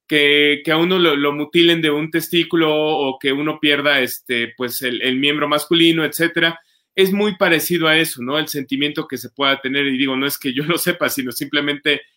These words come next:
creo que así es, este, eh, el, el, la parte de la autoestima. Y bueno, pues, finalmente, como mencionabas, o sea, también eso y acarrear otras cosas, pues, definitivamente te llevan a un,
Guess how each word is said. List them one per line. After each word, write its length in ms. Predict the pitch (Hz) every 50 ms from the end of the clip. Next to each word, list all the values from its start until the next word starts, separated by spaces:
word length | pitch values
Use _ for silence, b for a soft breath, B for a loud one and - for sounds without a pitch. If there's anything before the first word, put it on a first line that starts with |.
| _ _ _ -
creo 240 | 156 151 156 156
que 80 | 156 170
así 260 | 151 147 - 151 151
es, 220 | 147 147 143 147 -
este, 380 | 143 131 127 - - - 131 120
eh, 800 | 117 117 110 107 104 90 104 113 113 110 110 92 82 113 120
el, 180 | 117 117 98 85
el, 500 | 107 117 113 110 107 92 85 85 85 _
la 220 | 113 127 127 127 -
parte 280 | - 147 143 - -
de 40 | 147
la 60 | 135
autoestima. 640 | 123 120 - 139 139 - - 156 151 156 170 190 b b b b b b
Y 120 | - 151 147
bueno, 200 | 165 170 170 160
pues, 160 | - 139 - -
finalmente, 880 | 143 139 147 151 156 147 147 147 147 - 160 156 147 143 127 117 113 -
como 300 | - 123 123 120 120 117
mencionabas, 580 | 123 120 123 - - 139 143 143 139 123 - -
o 40 |
sea, 180 | - - 139 135
también 260 | - 135 131 139 147 151
eso 220 | 160 156 160 156
y 60 | 139
acarrear 480 | 123 120 - 131 127 123 139 147 151 151
otras 280 | 160 165 175 180 170 -
cosas, 300 | - 160 156 170 165 - -
pues, 100 | 135 120
definitivamente 720 | 127 123 - 123 123 117 - 143 139 135 135 135 - 143
te 160 | - - 135
llevan 260 | 127 131 131 131 131
a 40 | 131
un, 180 | 135 135 139